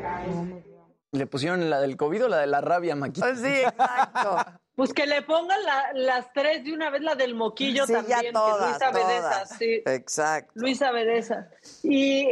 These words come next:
Speaker 3: no sé si dé tiempo, pero cacharon a unos policías tabasqueños, bueno, a un policía tabasqueño en la movida.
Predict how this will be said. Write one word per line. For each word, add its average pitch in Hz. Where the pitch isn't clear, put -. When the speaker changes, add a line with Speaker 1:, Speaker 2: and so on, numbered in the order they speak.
Speaker 3:
no 311
sé 403
si 311
dé 294
tiempo, 339
pero 277
cacharon 320
a 359
unos 359
policías 254
tabasqueños, 233
bueno, 254
a 247
un 349
policía 220
tabasqueño 214
en 208
la 208
movida. 247